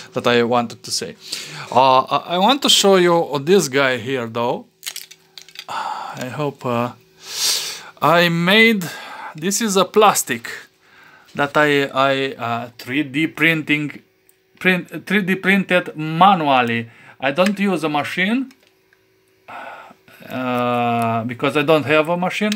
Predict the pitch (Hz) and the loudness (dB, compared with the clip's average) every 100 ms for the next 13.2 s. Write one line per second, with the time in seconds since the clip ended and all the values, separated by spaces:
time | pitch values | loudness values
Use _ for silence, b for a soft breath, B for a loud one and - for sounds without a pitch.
0 | 185 160 156 151 175 170 165 175 170 170 | -2 -4 -6 -10 -10 -10 -8 -6 -6 -4
1 | 175 170 208 214 b b b b b - | -4 -2 -2 -2 b b b b b -8
2 | 135 123 117 98 - - B B B B | -4 -4 -4 -6 -8 -12 B B B B
3 | 131 117 98 B B B B - 113 117 | -6 -6 -8 B B B B -8 -2 2
4 | 117 120 - 151 143 143 143 143 143 143 | 2 0 0 0 2 2 2 2 2 4
5 | 139 135 135 - _ - B B B - | 4 4 2 -2 _ -16 B B B -4
6 | 156 175 175 165 190 196 202 196 185 180 | 0 2 0 2 2 4 2 0 0 -4
7 | - 123 - 147 135 b b b _ _ | -6 -14 -20 -16 -14 b b b _ _
8 | b b b b b b b _ 233 240 | b b b b b b b _ 6 8
9 | 156 139 143 131 156 156 180 170 - 147 | 8 8 4 0 -2 2 4 4 4 -6
10 | 143 131 196 160 165 160 147 185 185 156 | -4 -2 -2 4 4 4 0 -4 -4 -10
11 | 165 156 151 143 175 170 151 151 151 147 | -6 -2 0 0 -6 -4 -2 0 0 -2
12 | 151 156 - 175 185 175 156 147 143 123 | -2 -4 -2 2 2 2 0 -2 -6 -12
13 | - | -16